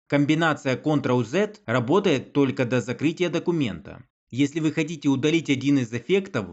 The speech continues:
выберите его и нажмите на иконку «Удалить выбранный фильтр»,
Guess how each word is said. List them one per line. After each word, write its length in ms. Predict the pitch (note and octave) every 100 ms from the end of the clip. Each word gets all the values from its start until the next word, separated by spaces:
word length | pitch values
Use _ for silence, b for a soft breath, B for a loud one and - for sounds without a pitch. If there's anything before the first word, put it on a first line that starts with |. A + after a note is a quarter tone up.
| E2
выберите 640 | G2+ D#3+ C3+ C3+ B2 -
его 300 | A2 F#2+ G2
и 80 | -
нажмите 420 | D3 C3 D#3+ D3
на 200 | C3+ B2
иконку 520 | B2 - G3+ G#3 D#3+ A2
«Удалить 440 | G2+ A2+ F#3 F#3+
выбранный 500 | B2 B2 B2+ C3+ D3+
фильтр», 560 | - B2 F#2+ - D#2+